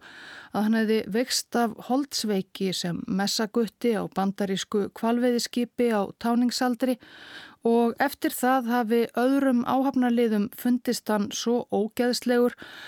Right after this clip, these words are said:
að hann var skilinn eftir á Kyrrahafsey, hvaðan honum tókst svo að koma sér til Ástralíu. Hvað um það,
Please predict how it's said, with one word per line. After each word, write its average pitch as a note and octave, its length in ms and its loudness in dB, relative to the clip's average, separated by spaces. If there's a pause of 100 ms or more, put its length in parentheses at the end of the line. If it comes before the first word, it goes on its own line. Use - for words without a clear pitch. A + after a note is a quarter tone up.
(220)
að A3+ 340 0
hann A#3+ 240 2
var A#3+ 220 2
skilinn C4+ 560 0
eftir A#3+ 400 0
á A#3 140 2 (160)
Kyrrahafsey, A3 800 0 (240)
hvaðan F#3+ 520 -2
honum G#3 380 0
tókst - 400 -6
svo A3 220 0
að G#3 240 0
koma G#3 260 0
sér E3+ 300 -4
til A3+ 180 -4
Ástralíu. F3 560 -6 (1600)
Hvað G#3+ 180 0
um G#3 80 0
það, A#3 280 2